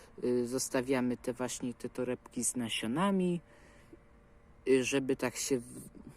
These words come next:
no, wyschły na krzaczku i po prostu je później zbieramy i możemy je posiać na następnym roku, w następnym roku albo po prostu iść do sklepu ogrodniczego i kupić jej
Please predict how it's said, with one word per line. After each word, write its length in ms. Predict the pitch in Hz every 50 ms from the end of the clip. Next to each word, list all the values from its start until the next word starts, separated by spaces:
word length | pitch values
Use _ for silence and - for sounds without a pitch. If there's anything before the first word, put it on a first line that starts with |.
| - -
no, 300 | 165 165 160 151 147 147
wyschły 680 | 143 143 147 180 160 - - - - - 180 202 254 262 - - - - - - - - - - - - - - - - -
na 140 | 143 147 147
krzaczku 460 | - - - 180 180 - - - 170
i 60 | 160
po 140 | - - 135
prostu 400 | - - 147 151 - - - 147
je 120 | 139 135
później 540 | - - 120 120 - - - 120 123 113 - - - -
zbieramy 600 | 117 123 131 - - 127 123 131 127 131 139 135
i 80 | 131
możemy 420 | 127 127 123 120 - 131 127 123 120
je 80 | 117
posiać 320 | 110 - 113 - - 131 120
na 80 | 113
następnym 760 | 110 117 113 113 - - 120 113 110 - 110 107 110 110 107 107
roku, 240 | 120 135 - - - - - - - - - - - - - - - -
w 20 |
następnym 580 | 143 135 127 - - 135 131 - - 110 107 110
roku 240 | 131 147 147 -
albo 240 | 156 147 131 127 123
po 140 | - - 120
prostu 380 | - - 135 135 - - - 127
iść 140 | 113 -
do 100 | - -
sklepu 400 | - - - - 131 123 - -
ogrodniczego 760 | 113 110 113 113 117 110 107 104 - - - 139 147 - 151
i 100 | 131 107
kupić 480 | - - 113 107 - 123 - - - -
jej 140 | 90 98